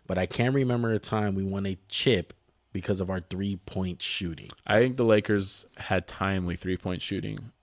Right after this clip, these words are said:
Speaker 2: in twenty twenty when they won it. Like, Rondo for, like, three weeks was like, "I'm gonna hit shots."
Speaker 1: Mm-hmm.
Speaker 2: K C P hit shots. But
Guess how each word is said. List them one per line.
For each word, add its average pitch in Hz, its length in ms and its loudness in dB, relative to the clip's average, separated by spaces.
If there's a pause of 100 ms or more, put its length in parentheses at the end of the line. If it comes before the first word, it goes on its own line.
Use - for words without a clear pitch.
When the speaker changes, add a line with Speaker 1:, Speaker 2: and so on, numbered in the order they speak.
Speaker 2:
in 104 100 -4
twenty 95 320 -2
twenty 95 280 -4
when 87 140 -4
they 90 100 -6
won 87 200 -8
it. - 140 -12 (420)
Like, 110 140 4
Rondo 107 400 6
for, 101 140 2
like, 87 220 4
three 92 180 2
weeks 87 280 0
was 95 120 -6
like, 65 120 -2
"I'm 85 120 -2
gonna 85 120 -2
hit 82 140 -2
shots." 78 480 -2 (280)
Speaker 1:
Mm-hmm. 80 320 -12 (120)
Speaker 2:
K 107 160 2
C 95 180 -2
P 92 200 -2
hit 87 160 0
shots. - 480 -6
But - 360 4